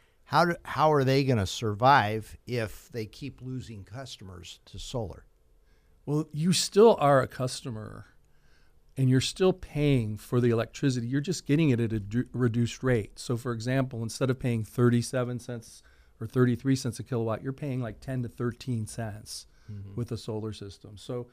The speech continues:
Speaker 2: you're gonna go over the allotted time. They now have a peak and an off peak, and they charge a little bit more for, like, the evenings. So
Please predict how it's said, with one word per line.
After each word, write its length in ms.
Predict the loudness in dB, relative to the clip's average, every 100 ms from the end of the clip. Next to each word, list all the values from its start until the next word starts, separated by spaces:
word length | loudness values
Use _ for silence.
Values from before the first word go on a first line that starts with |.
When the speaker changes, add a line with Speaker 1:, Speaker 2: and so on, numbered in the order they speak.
| _ _
Speaker 2:
you're 140 | 2 6
gonna 180 | 8 8
go 200 | 8 8
over 340 | 6 6 4
the 140 | 6
allotted 480 | 6 6 6 6 2
time. 380 | 0 0 2 0
They 100 | -2
now 140 | -4 -4
have 180 | -6
a 80 | -6
peak 460 | -10 -8 -6 -6 -8
and 100 | -8
an 80 | -6
off 320 | -8 -10 -12
peak, 460 | -10 -8 -8 -8
and 100 | -8
they 80 | -6
charge 320 | -6 -4 -4
a 60 | -4
little 160 | -4 -4
bit 160 | -6
more 460 | -6 -6 -4 -6 -8 -14 -18 -20 -16
for, 160 | -8 -4
like, 240 | -4 -4
the 200 | -8 -6
evenings. 600 | -6 -4 -2 -2 -2 -4
So 320 | -4 -2 -2